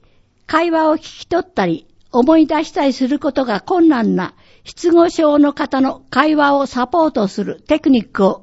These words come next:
学びます。失語症の方の会話を豊かにし、高齢者のボランティア活動にも役立つ会話術です。日時、五月二十七日火曜、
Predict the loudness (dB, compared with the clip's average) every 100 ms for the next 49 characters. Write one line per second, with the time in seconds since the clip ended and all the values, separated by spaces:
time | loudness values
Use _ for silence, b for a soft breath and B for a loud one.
0 | -4 -2 -2 -2 -2 -4 -6 -18 _ -20
1 | -20 -20 b b b b b b -20 -4
2 | 0 2 2 2 2 4 2 0 0 0
3 | 0 -2 0 2 2 2 0 -2 -4 -2
4 | 0 -2 -4 -8 -10 b b b -2 0
5 | 0 0 0 0 0 0 2 2 2 -2
6 | -2 -4 -2 0 2 2 2 2 -2 -2
7 | -2 -4 -6 -20 _ -6 0 2 2 0
8 | 0 -6 -6 -6 -6 -10 -20 _ _ -20
9 | -20 -20 _ _ _ b b b b b
10 | 2 2 2 -2 -4 -4 -2 -2 0 0
11 | 4 4 4 0 -2 -2 0 0 0 -4
12 | -4 -2 -2 -6